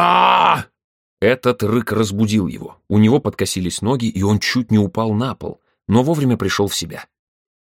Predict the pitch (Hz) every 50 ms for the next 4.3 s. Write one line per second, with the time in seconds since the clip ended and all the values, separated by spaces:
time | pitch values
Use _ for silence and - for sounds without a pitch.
0 | _ _ _ _ _ _ _ _ 143 151 160 165 156 139 - _ _ _ _ _
1 | _ _ _ _ _ _ _ _ - - - - 90 85 82 87 87 85 85 90
2 | 90 90 87 87 90 87 - - _ _ _ _ - 110 127 127 - 123 - 120
3 | 120 113 - 104 107 110 110 117 113 104 101 98 107 107 101 98 - 101 95 -
4 | - - - - -